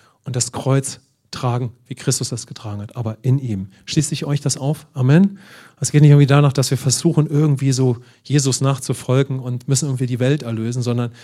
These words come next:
er hat die Welt an unserer Stelle erlöst und gibt uns jetzt Anteil, dass durch ihn natürlich der Himmel durch uns weiter sichtbar wird. Markus acht, Vers vierunddreißig. „Wer mir nachkommen will,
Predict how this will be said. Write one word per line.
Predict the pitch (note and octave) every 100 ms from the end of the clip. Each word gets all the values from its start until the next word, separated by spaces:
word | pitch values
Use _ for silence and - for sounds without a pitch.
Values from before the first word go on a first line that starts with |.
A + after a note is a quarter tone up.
| - _
er | - C#3
hat |
die | C#3
Welt | C3+ C#3 C#3
an | B2+
unserer | D3 D#3
Stelle | - C3+ B2+
erlöst | A#2 B2 D#3 - - - - _
und | - C#3
gibt | D3+
uns | C#3+ C3
jetzt | B2 -
Anteil, | D3 D#3 A#2+ A2
dass | A2+ A#2 - _ _ -
durch | A#2 D#3 F3+ - -
ihn | D3+ C3+ C3+ C#3 -
natürlich | B2+ B2
der | C3+
Himmel | B2 C#3 C#3+ C#3 - - - - -
durch | C3+ -
uns | C#3+ C#3 -
weiter | A#2 A#2+ B2 C3
sichtbar | - D3+ - B2+ G#2
wird. | F2+ - - - _ _
Markus | D3 D#3+ F#3 G3+ G#3 - - -
acht, | G3 - - -
Vers | D#3+ -
vierunddreißig. | E3+ D#3 C#3 E3 - G2+ -
„Wer | D3+ F3+
mir | G3+
nachkommen | F3+ G3+ - C3 A#2+
will, | A#2+ B2+ F#3+